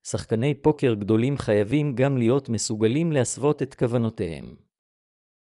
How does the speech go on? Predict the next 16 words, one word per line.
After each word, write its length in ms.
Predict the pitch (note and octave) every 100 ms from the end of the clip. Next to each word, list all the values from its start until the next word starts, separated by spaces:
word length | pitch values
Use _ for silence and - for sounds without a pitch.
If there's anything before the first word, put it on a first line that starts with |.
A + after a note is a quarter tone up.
| _
הם 160 | A#2+ A#2+
חייבים 520 | - G#2 G2+ C3+ C3+
לפעול 360 | A2 - B2+ C3
בצורה 520 | G#2 - G#2 A#2+ C3
שתקשה 520 | - - A2 - C3+
על 80 | A2+
יריביהם 540 | G#2+ G#2 F#2+ A#2 B2+
לקבוע 460 | G#2+ - G#2 A#2+ B2
אם 200 | A#2+ A#2+
יש 200 | B2 -
להם 220 | A#2 A2
קלפים 400 | - G#2+ - D#3
טובים 460 | - G#2+ B2+ C#3 D3
או 100 | D3+
שהם 260 | - C3 A#2+
מבלפים. 640 | A2+ G#2+ G2 - D#2+ -